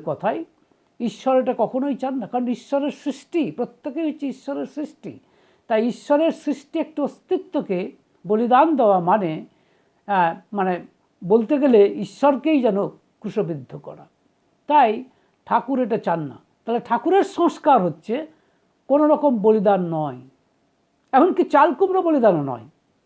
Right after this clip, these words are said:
তাহলে যদি আমি ঠাকুর অনুকূলচন্দ্রকে ধরে থাকি এবং তাকে পরম পুরুষ বলে মনে করি,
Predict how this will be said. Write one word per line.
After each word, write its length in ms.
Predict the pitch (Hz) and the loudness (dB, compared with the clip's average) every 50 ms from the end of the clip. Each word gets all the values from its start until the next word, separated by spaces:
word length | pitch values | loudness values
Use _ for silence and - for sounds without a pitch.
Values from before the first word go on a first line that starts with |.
| _ _ _ _ _ _ _ _ _ _ _ | _ _ _ _ _ _ _ _ _ _ _
তাহলে 340 | - 214 208 226 233 233 247 - _ _ _ _ _ _ _ _ _ _ _ _ _ - 165 | 0 0 0 0 0 -4 -8 -16 _ _ _ _ _ _ _ _ _ _ _ _ _ -10 -2
যদি 400 | 147 220 254 294 254 370 403 415 | 2 4 4 6 8 8 8 8
আমি 440 | 381 311 226 196 175 165 196 247 - _ _ _ _ _ _ | 8 6 6 4 2 0 -4 -8 -12 _ _ _ _ _ _
ঠাকুর 360 | 220 254 262 - 349 349 294 | -2 -2 -2 -2 -4 -4 -2
অনুকূলচন্দ্রকে 720 | 269 262 240 - 240 254 208 - 240 220 214 202 180 196 | -4 -4 -6 -6 -6 -8 -6 -4 -6 -4 -4 -4 -4 -4
ধরে 260 | 170 - 160 156 165 151 | -4 -4 -4 -6 -6 -6
থাকি 380 | - - 151 - - 170 160 | -6 -8 -8 -8 -8 -6 -4
এবং 180 | 226 302 320 233 | -2 -2 0 0
তাকে 240 | - 233 220 285 226 | 0 0 0 0 -2
পরম 340 | - 220 220 220 226 226 | -2 0 0 2 2 0
পুরুষ 300 | 196 - 247 247 233 196 | -2 -6 -8 -6 -6 -4
বলে 180 | 180 202 196 185 | -2 -2 -2 -2
মনে 280 | 165 160 160 160 160 151 | -2 -4 -4 -6 -6 -8
করি, 440 | - 170 160 170 190 175 131 110 | -8 -8 -8 -6 -6 -8 -10 -12